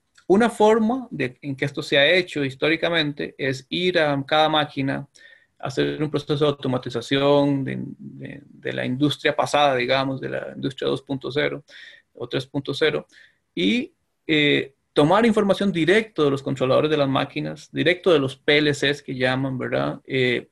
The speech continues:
decodificar esa información, pasarla por un, por, por procesos, por gateways y llevarla después a la nube. Y eso lo hemos hecho también.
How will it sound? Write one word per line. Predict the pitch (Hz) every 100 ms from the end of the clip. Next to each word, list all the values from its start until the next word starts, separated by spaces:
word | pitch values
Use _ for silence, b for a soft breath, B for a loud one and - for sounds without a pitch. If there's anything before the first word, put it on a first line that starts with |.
| -
decodificar | 143 143 143 139 143 131 156
esa | 165
información, | 165 147 143 135 131 143 139 143
pasarla | 139 135 147 151 170 170
por | 160 143
un, | 139 143 143 143 - - -
por, | 135
por | - 135
procesos, | - 131 147 143 143 151 143
por | - 135
gateways | 139 151 151 156 151
y | 143
llevarla | 127 123 127 135
después | 135 - 127
a | 135
la | 147
nube. | 196 147
Y | 147
eso | 165
lo | 202
hemos | 190 180 -
hecho | 180 -
también. | - 127 -